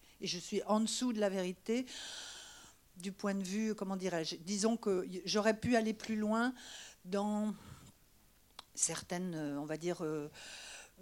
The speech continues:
euh, je vais pas appeler ça violence verbale, mais banalisation d'une, d'une certaine, euh, d'une certaine agressivité verbale que je n'ai pas voulu mettre parce que, euh, je crois que le cinéma de temps en temps fait un peu loupe et que ça aurait rendu les personnages masculins, euh,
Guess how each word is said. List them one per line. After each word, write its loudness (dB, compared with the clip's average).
euh, -8
je -8
vais -2
pas 4
appeler 0
ça 4
violence 0
verbale, 4
mais -6
banalisation 4
d'une, -6
d'une -4
certaine, -4
euh, -4
d'une -10
certaine -4
agressivité -6
verbale 0
que -4
je 0
n'ai 0
pas 4
voulu -4
mettre 2
parce -2
que, -4
euh, 0
je -4
crois -6
que -8
le -2
cinéma -2
de -6
temps -8
en -6
temps -6
fait -6
un -2
peu -4
loupe 0
et -2
que -6
ça 0
aurait 0
rendu -4
les -2
personnages -6
masculins, -6
euh, -8